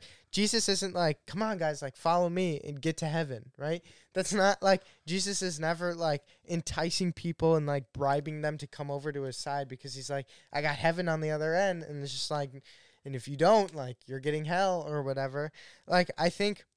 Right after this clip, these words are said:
I think when we think about God's eternity, we have to think about, like, our end goals, because our end goal should really be to know God and also to bring the kingdom of heaven here, right?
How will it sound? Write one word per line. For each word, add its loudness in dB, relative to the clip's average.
I -6
think 0
when -2
we 2
think -2
about 2
God's 2
eternity, -4
we -6
have 2
to -4
think -6
about, -2
like, -6
our -2
end -2
goals, 2
because 0
our 2
end -2
goal 4
should -8
really 0
be -6
to -6
know 0
God 0
and 2
also 2
to -4
bring -2
the -4
kingdom -8
of -4
heaven -6
here, 0
right? 0